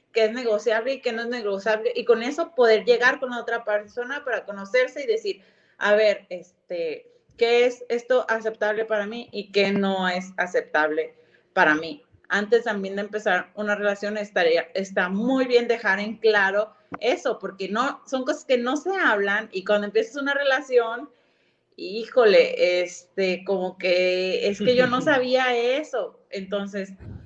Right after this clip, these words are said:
Speaker 1: nosotros decimos, eh, a veces en el podcast de que no, pues sí puedes llegar preguntando eso, ¿no? <laughs> Para no hacer perder el tiempo a la persona, para que tú tampoco pierdas tu tiempo y que ninguno de los dos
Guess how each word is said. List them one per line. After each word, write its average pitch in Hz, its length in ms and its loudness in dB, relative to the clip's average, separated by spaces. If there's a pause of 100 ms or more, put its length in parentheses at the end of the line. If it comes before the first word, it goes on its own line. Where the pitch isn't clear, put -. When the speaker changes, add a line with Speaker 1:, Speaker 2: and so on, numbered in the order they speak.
(120)
Speaker 1:
nosotros 202 460 2
decimos, 233 520 2
eh, 226 320 -4
a 202 120 0
veces 196 300 -4
en 208 140 0
el 214 160 -8
podcast 185 400 -4
de 170 160 -6
que 165 140 -4
no, 180 220 -8
pues 190 200 -2
sí 202 80 -2
puedes 185 380 -2 (100)
llegar 185 440 0
preguntando 190 720 -2
eso, 175 260 -2
¿no? 196 100 -6
<laughs> 415 920 -2
Para 262 240 8
no 277 140 0
hacer 302 300 4
perder 311 320 2
el 311 160 0
tiempo 294 280 -6
a 277 140 -8
la 254 60 -16
persona, 262 580 -8
para 214 180 -6
que 226 100 -10
tú 240 140 -20
tampoco 285 440 -8
pierdas 233 320 -4
tu - 60 -20
tiempo 220 340 -12
y 302 80 -12
que 208 140 -4
ninguno 190 320 -4
de 220 100 2
los 190 160 -4
dos 214 240 -4